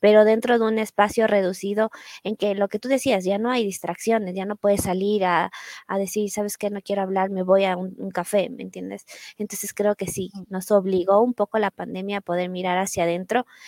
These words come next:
Speaker 1: pero para mí personalmente creo que empezó un poco antes. Lo que me pasó a mí de que tuve una parálisis facial, creo que estas cosas que me pasó en mi cuerpo me hizo cuestionarme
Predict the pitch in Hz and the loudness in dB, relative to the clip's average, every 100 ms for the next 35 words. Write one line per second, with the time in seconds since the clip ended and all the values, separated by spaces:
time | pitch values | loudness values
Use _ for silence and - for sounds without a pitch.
0 | - - - 233 226 220 220 220 214 _ | -14 -14 0 4 6 6 4 2 -4 _
1 | - 220 226 269 - 320 240 226 226 233 | 4 4 4 2 0 0 2 2 2 0
2 | 254 - 233 240 - 214 214 214 202 - | 0 -2 -2 -2 -2 -2 -2 -2 -4 2
3 | 202 180 190 - 185 - - - - 190 | 4 4 2 -6 -14 -14 -20 -12 -6 -4
4 | - 196 190 185 - 196 208 214 208 196 | -4 -8 -8 -10 -8 -6 -4 -2 -2 -2
5 | 196 185 196 196 202 185 180 190 202 196 | -4 -6 -6 -6 -6 -6 -4 -4 -4 -6
6 | - 185 - 214 214 214 - - _ _ | -6 -8 -2 2 2 0 -8 -20 _ _
7 | 196 214 214 - 208 196 208 - 202 - | 0 0 0 0 -2 -2 -8 -6 -6 -6
8 | - - 185 185 - 185 202 208 220 190 | -8 -6 -6 -6 -6 -4 -2 -2 -2 0
9 | 202 - 214 190 196 202 190 - 190 190 | 0 0 -4 -4 -4 -4 -6 -6 -4 -4
10 | 196 202 | -2 -6